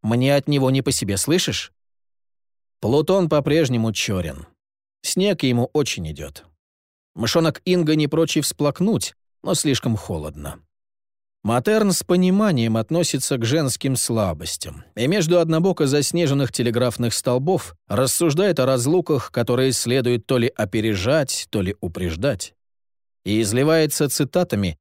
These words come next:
из своего любимого поэта. Разглагольствует о послерозии и сущностных бессмертниках.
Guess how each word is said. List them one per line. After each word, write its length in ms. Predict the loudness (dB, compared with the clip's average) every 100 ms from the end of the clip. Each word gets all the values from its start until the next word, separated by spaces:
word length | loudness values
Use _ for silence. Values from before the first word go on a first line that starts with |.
| -4
из 200 | -2 -2
своего 440 | -2 0 0 2
любимого 480 | 0 0 0 0 0
поэта. 560 | 0 -2 -2 -6 -14 -16 _ _ _ -8
Разглагольствует 1080 | -2 0 0 0 2 4 2 2 0 0 0
о 340 | 2 2 2 -2 -2
послерозии 800 | 0 0 2 2 2 2 2 0
и 240 | 0 0
сущностных 760 | 0 0 0 0 -2 0 -2
бессмертниках. 960 | -2 -2 -2 0 0 -2 -8 -10 -16 -18